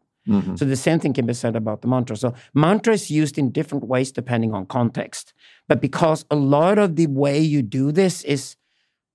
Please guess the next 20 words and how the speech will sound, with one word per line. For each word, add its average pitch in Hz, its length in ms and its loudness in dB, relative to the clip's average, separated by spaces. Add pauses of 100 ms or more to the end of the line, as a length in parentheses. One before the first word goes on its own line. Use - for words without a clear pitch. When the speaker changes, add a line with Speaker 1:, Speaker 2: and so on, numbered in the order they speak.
(140)
Speaker 2:
it's - 220 -2
all, 185 360 0
the 147 120 -2
text 180 320 -4
is 135 80 -8
poetic 180 560 0
because 135 300 -4
that's 131 140 -4
how 143 60 0
you 135 120 2
memorized 151 580 0
it. - 180 -16 (120)
You 151 100 0
have 180 160 2
to 202 80 0
remember 175 340 2
that 160 220 -2
before 160 380 0
we, 143 340 -2 (1200)
even 214 340 2